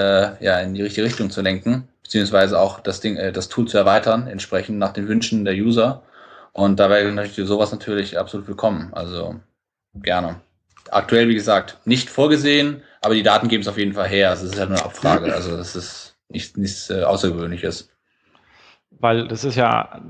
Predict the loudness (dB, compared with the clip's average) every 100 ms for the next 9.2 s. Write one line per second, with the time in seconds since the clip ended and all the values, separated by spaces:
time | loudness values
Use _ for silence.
0 | -4 -2 0 -4 -6 -4 -4 -4 -2 -2
1 | -2 -4 2 2 2 0 0 -2 -2 -2
2 | 0 2 0 0 0 -2 -4 -12 -4 -2
3 | 0 2 2 2 0 -2 2 0 0 -4
4 | -4 -4 -10 _ _ _ _ _ _ _
5 | _ _ _ _ _ _ _ _ _ _
6 | -20 -20 _ _ 2 4 6 4 0 -6
7 | _ _ _ _ _ _ _ _ _ _
8 | _ _ _ 2 4 4 2 0 -4 -10
9 | -16